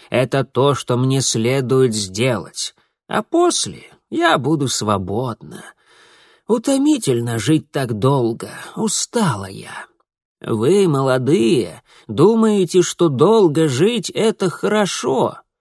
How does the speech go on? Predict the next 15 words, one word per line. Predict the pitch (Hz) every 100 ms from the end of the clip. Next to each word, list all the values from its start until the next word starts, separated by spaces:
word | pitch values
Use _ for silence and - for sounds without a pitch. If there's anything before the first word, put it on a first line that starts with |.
| - 156
Думаете, | 110 113 165 175 170 165 -
что | 147 - 151
никогда | 160 160 151 131 120 170
не | 175 170
устанете | 160 - - 143 214 185 147 - 131
от | 117
человеческой | - - 127 131 123 135 135 123 - 123
злобы | 107 110 123 127 120 123
и |
глупости. | 117 110 135 117 92 - - - - - _ - - _
Но | 117 185
как | 185 185 -
поживешь | 175 160 175 202 247 175
с | -
мое, | 147 143 135 165 311 349 -